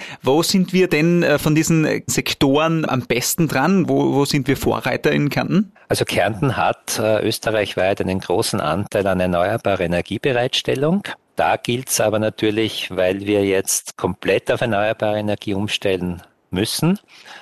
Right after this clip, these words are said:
Speaker 2: auch hier noch weiter auszuweiten. Von Wasserkraft werden's eher Kleinkraftwerke sein, vielleicht, äh, Trinkwasserleitungen auch, die man noch mit, äh, Kleinturbinen, äh, belegen kann. Und dann geht's wirklich um Photovoltaik und Wind ganz stark,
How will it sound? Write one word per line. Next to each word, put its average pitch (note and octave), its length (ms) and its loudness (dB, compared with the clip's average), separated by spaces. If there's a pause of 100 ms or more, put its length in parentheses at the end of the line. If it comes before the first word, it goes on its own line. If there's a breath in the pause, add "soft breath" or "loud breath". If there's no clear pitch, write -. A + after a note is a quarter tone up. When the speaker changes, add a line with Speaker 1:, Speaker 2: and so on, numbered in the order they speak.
(180 loud breath)
Speaker 2:
auch G2+ 320 0
hier A#2+ 280 -2
noch G#2+ 200 -2
weiter F2+ 340 0
auszuweiten. A#2+ 760 -2 (320 loud breath)
Von F#2 280 -2
Wasserkraft G2 720 -2
werden's F#2 200 -2
eher F#2+ 200 0
Kleinkraftwerke G#2+ 760 -2
sein, G2+ 280 -2
vielleicht, F2+ 500 -4
äh, F2+ 200 0
Trinkwasserleitungen G2 960 -4
auch, F#2+ 180 -4
die F#2+ 140 -6
man F#2+ 140 -4
noch F#2 280 -6
mit, - 360 -8
äh, F#2 140 0
Kleinturbinen, G#2 960 -2
äh, G2+ 300 -2 (560)
belegen F#2+ 380 -2
kann. G#2+ 360 0 (560 loud breath)
Und G2+ 180 -2
dann G2 140 2
geht's - 220 -2
wirklich G#2 260 -2
um G2+ 100 -2
Photovoltaik F#2 680 -2
und F#2 180 -4
Wind G#2 220 -4
ganz G#2+ 240 -2
stark, G2 480 0